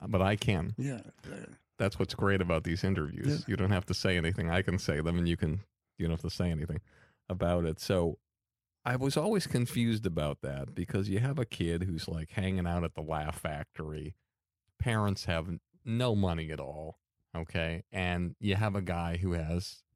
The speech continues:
Speaker 1: a lot of money. Why wouldn't the party that's making the claim settle for,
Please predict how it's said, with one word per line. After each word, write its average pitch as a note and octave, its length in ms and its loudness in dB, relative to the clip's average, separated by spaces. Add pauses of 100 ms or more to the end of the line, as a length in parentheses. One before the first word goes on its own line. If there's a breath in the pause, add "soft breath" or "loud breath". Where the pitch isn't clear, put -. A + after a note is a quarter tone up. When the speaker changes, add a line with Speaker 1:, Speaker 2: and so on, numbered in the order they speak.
Speaker 1:
a G#2+ 80 -2
lot D3+ 240 2
of G2 80 4
money. E2 380 0 (1800 soft breath)
Why A#2+ 480 4
wouldn't A2 560 2 (480)
the F2 640 2 (560)
party G2+ 480 2
that's E2 380 -2
making F#2+ 420 2
the F2 100 0
claim F2+ 640 -2
settle G2 540 -2
for, E2+ 560 -2